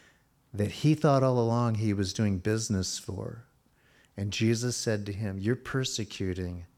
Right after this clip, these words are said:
my church. You're persecuting me. I've got another plan for you. You're going to be moved up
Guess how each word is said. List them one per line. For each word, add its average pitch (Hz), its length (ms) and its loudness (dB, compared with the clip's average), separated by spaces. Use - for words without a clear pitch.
my 92 220 -4
church. - 560 -6
You're 104 100 -2
persecuting 95 880 -2
me. 87 300 -2
I've 120 180 0
got 101 160 4
another 101 400 2
plan 90 340 -4
for 92 160 -6
you. 95 300 -8
You're 127 300 6
going 143 180 4
to 123 100 0
be 110 140 4
moved 107 480 4
up 104 400 0